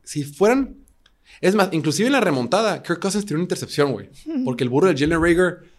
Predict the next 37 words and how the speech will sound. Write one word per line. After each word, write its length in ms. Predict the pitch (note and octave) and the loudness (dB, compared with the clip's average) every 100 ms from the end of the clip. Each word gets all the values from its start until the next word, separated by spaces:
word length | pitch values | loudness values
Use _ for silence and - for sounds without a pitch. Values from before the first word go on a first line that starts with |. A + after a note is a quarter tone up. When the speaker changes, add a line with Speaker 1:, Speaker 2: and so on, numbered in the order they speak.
| - | -6
Speaker 1:
eh, 380 | E3 F#3 E3 A#2+ - _ | 0 2 2 -2 -12 _
se 120 | - B2+ | -8 -4
dejó 200 | B2+ D#3+ | 0 -2
de 60 | |
correr, 340 | C#3 A#2+ C#3 - | -2 -2 0 0
güey. 240 | G#2 F#3+ - G#3 - _ _ _ - - | 0 -4 -6 -12 -12 _ _ _ -20 -18
O 40 | - | -6
sea, 400 | D3 D3 G#2 - - - _ _ _ | 0 0 0 -10 -20 -20 _ _ _
y 80 | - | 0
luego 120 | D3+ A3+ | 4 4
de 60 | |
repente 280 | - E3+ F#3+ | 2 0 2
ves 120 | F#3+ | 0
a 60 | G3 | 0
Kirk 140 | G3 | 0
Cousins 240 | G3 F#3+ F#3+ | 0 0 0
lanzar 240 | C3+ C3+ | -2 0
pases 240 | D#3 D#3+ | -2 -2
malísimos, 600 | E3 A#2+ D#3+ - D3+ A#2 | -4 -2 -2 -2 -2 -2
güey. 120 | G#2+ A2+ | -4 -8
Speaker 2:
Ujú. 280 | A2+ A#2 A2 | -10 -6 2
Speaker 1:
Pero 340 | E3+ E3 - - | 2 2 -4 -4
cuando 260 | D3 D3 | -2 0
están 380 | C#3 - G#3+ A3+ | -2 0 2 2
bien, 320 | G#3 B3 B3+ - | 2 2 2 -2
están 400 | B2+ - C#3+ C#3 | -8 -6 -6 -4
muy 320 | C#3 E3+ F3+ | 2 6 6
bien 280 | D#3 D#3 - | 4 0 -2
y 80 | B2+ | -10
le 100 | A#2+ | -10
pueden 260 | - C#3 C#3 | -4 -6 -4
poner 160 | B2+ | -8
puntos 240 | A#2+ C#3+ D3 | -8 -10 -8
a 80 | |
quien 240 | C3+ A#2 G#2+ | -10 -10 -8
sea. 320 | C3+ A#2+ - - _ _ _ _ _ _ _ _ - | -2 -2 -4 -16 _ _ _ _ _ _ _ _ -12
Entonces, 920 | A2+ A2 A#2 A2+ A2+ C#3 C3+ - - | -10 -4 -2 -2 0 2 2 0 -8